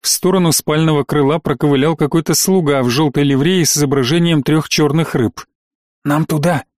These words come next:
указал я своей спутнице на крыло замка, откуда доносились звуки застолья и пьяные выкрики. Пригнувшись, мы перебежали широкий двор и присели под освещёнными окнами.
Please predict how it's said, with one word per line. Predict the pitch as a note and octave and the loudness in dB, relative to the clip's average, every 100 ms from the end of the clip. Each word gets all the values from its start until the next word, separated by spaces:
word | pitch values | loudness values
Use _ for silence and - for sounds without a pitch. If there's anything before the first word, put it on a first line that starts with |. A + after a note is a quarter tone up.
| _ - | _ -6
указал | B2 C#3 D3 C#3+ | -2 0 2 2
я | C#3 | 0
своей | C3 D3 C#3+ C3 | 0 0 0 -2
спутнице | - G#3 F3 C#3+ - | -2 -2 0 0 0
на | D3 | 0
крыло | C3+ D3+ D#3 | 0 0 2
замка, | C3 F#3 F3+ D3+ | 2 0 0 -2
откуда | B2 F#3 D#3 | -2 -2 0
доносились | C#3+ D3+ - E3 D3 | 0 0 0 0 0
звуки | B2+ E3+ D#3+ | 0 -2 -2
застолья | C3 D3 - F#3 E3 D3+ | -2 -2 0 0 2 0
и | C3 C3+ | 0 -2
пьяные | C#3+ D3+ D#3+ E3 | 0 0 2 2
выкрики. | D#3+ A#2+ A#2 - F#2 - _ _ _ _ _ _ _ _ _ _ _ | 0 0 -2 -2 -6 -8 _ _ _ _ _ _ _ _ _ _ _
Пригнувшись, | - C3+ A#2+ F#3+ G3+ G3+ - | -4 -2 0 0 2 0 0
мы | C#3+ F3 | 0 0
перебежали | - D#3 C#3 C3 E3+ D3 | 0 0 0 0 0 0
широкий | - D#3 D#3+ D3+ | 0 0 0 -2
двор | B2 E3 E3 | -2 0 0
и | C#3 | 0
присели | C#3+ C#3 F#3 E3 | 0 0 2 0
под | - C#3 | 0 -2
освещёнными | C#3 D3+ - E3 D#3 D#3+ | 0 0 0 0 2 2
окнами. | E3+ D3 - G#2+ G2 | 0 -2 0 0 0